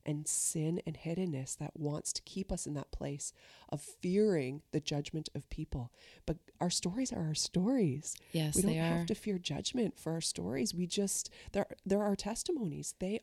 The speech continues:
Speaker 1: are literally what God has given us to beat the <laughs> enemy,
Speaker 2: Yep.
Speaker 1: to continually beat the enemy
Speaker 2: Exactly.
Speaker 1: and help others find the freedom that God so graciously wants to give every one of us.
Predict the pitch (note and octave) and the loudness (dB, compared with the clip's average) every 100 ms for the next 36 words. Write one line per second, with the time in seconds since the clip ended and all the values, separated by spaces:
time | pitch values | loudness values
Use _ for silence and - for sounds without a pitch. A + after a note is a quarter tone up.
0 | - E3+ G3+ G#3+ F3 F3+ G#3+ B3+ A#3 F3 | -4 -2 0 0 2 2 2 2 0 0
1 | D#3 D#3 - - - - F3+ G3 F3+ F3+ | -2 -4 -8 -20 -8 -2 0 0 -2 -4
2 | E3 E3 F#3+ G#3+ C#3+ C3+ - - - - | -4 -4 -2 -2 -2 -4 -8 -10 -20 -2
3 | - D3+ - - F3+ G#3+ G#3+ A3+ F#3 B3+ | 0 0 -4 0 0 2 4 6 6 6
4 | A#3+ G3 E3+ F#3 - E3+ E3 E3+ - - | 8 8 8 6 0 2 4 2 -4 -10
5 | - F#3+ G3 F#3 G3+ G#3+ G3+ F#3 E3+ F3+ | -6 -2 0 0 2 2 2 4 4 6
6 | F#3+ F3 F3+ - C#3+ - F3+ E3 - D#3+ | 4 4 6 6 4 2 -2 -2 -2 -4
7 | F#3 F#3+ D3+ - - E3 E3 - D3 F3+ | 0 2 2 0 0 0 0 -2 -4 -2
8 | G3 D#3+ D3+ D3 D3 D#3+ D#3+ - - - | 0 -2 -4 -8 -4 -4 -6 -12 -20 -8
9 | - - F3 F#3+ F#3 F3+ F3+ - - D#3+ | -2 2 6 6 4 -2 -4 -6 -6 -4
10 | D#3 - - F3+ D#3+ - - E2 - E3 | -6 -8 -10 -8 -8 -8 -8 -8 -6 -8
11 | E3+ - - - | -8 -12 -14 -16